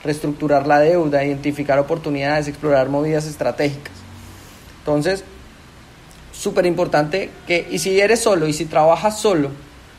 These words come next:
uno de los que está aquí, entonces dedica parte de tu día como equipo de crisis y parte de tu día como equipo de estrategia. Pero no te dediques exclusivamente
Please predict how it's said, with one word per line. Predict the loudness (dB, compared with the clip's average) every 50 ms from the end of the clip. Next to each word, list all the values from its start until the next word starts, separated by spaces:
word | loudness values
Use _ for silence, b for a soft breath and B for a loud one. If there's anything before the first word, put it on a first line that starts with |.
| -20 -20 -20 -20 -18 -10 -6
uno | -4 -2 0
de | 0 0
los | 0 -2 -2
que | -4 -4
está | 0 0 0
aquí, | 0 0 -4 -6 -6
entonces | -6 -6 -4 -4 -6 -6 -8 -8
dedica | -6 -6 -4 -4 -4 -2 -2 -2 2
parte | 2 2 2 2 0
de | 0 0 -2
tu | -2 -2 -2
día | -2 -2 0 2 2 2 0 -2 -6 -8
como | -4 -4 -2 -2
equipo | -2 -2 -4 -4 0 0
de | 0 0 0
crisis | -4 -6 -6 -8 -8 -10 -8
y | -8 -4
parte | 0 0 0 0 0 -2 -2
de | -2
tu | -2 -2 -2
día | 0 0 0 0
como | -2 -2 -4
equipo | -4 -4 -6 -8 -8 -6
de | -6 -6
estrategia. | -6 -6 -10 -8 -8 -10 -12 -12 -16 -14 -6
Pero | -6 -4 -2 -2
no | -2 -2 -2
te | 0 0
dediques | 0 2 0 -2 -4 -4 -6 -6 -6
exclusivamente | -8 -12 -8 -8 -6 -2 0 0 0 0 -2 -4 -6 -6 -8 -10